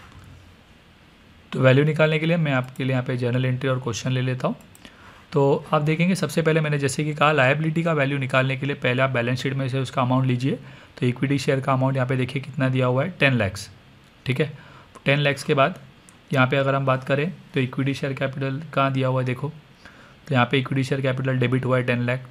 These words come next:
डेबिट हुआ है मतलब क्या करना पड़ेगा, लायबिलिटी माइनस, तो टेन लाख माइनस टेन लाख ज़ीरो हो जाएगा। उसके बाद यहाँ पे हम देखेंगे क्रेडिट हुआ है टू लैक्स, तो ये प्लस हो जाएगा।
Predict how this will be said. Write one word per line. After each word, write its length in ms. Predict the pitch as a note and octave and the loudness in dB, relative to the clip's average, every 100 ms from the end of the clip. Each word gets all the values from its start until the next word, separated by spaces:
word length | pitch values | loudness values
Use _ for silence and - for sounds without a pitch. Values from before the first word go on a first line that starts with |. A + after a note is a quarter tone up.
| B2+ | 0
डेबिट 300 | A#2 C3+ C3+ | 2 2 2
हुआ 140 | C3+ | 2
है 80 | C3+ | 0
मतलब 280 | B2+ C3+ C3 | -2 -4 -2
क्या 120 | C3 | 0
करना 260 | B2 B2+ B2 | 0 0 0
पड़ेगा, 300 | B2 B2 B2+ | 0 0 0
लायबिलिटी 500 | A#2 A#2+ B2 A#2+ A3+ - | 0 0 -2 -2 -4 2
माइनस, 460 | A#2+ A2 F#2+ G2 - - - - - - - | 2 4 0 -6 -12 -20 -20 -20 -20 -20 -10
तो 80 | |
टेन 240 | B2+ B2 B2+ | -2 0 0
लाख 200 | C3 C3+ | -2 -2
माइनस 360 | A#2+ A#2 B2+ - | -2 -2 -4 -4
टेन 140 | B2+ B2+ | -4 -2
लाख 160 | B2 | -2
ज़ीरो 280 | G#2+ A#2 B2+ | -2 0 2
हो 100 | B2+ | 2
जाएगा। 320 | B2+ B2+ F3 - - - - | 2 0 -2 -8 -18 -14 -6
उसके 220 | C3+ - | -2 2
बाद 60 | D#3 | 2
यहाँ 160 | C3 | 2
पे 100 | C3+ | 0
हम 100 | D3+ | 0
देखेंगे 320 | D3 D3 D3 D3+ | 0 0 -2 -2
क्रेडिट 420 | C#3 C3+ C#3+ D3 | 0 2 0 0
हुआ 140 | C#3+ | 2
है 80 | C#3+ | 0
टू 160 | C#3 C#3 | 0 0
लैक्स, 300 | D3 D3 - | 0 -2 -4
तो 80 | |
ये 120 | B2+ C3 | -2 -2
प्लस 300 | C3 C3 C#3 | 0 0 0
हो 80 | |
जाएगा। 320 | C3+ C3+ C#3+ | 2 2 0